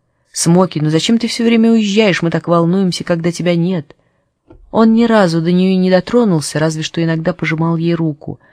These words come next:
ни разу не обнял её, не поцеловал, но только ей одной он хранил верность.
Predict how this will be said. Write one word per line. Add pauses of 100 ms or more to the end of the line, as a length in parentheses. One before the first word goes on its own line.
(400)
ни
разу
не
обнял
её,
не
поцеловал, (500)
но
только
ей
одной
он
хранил
верность.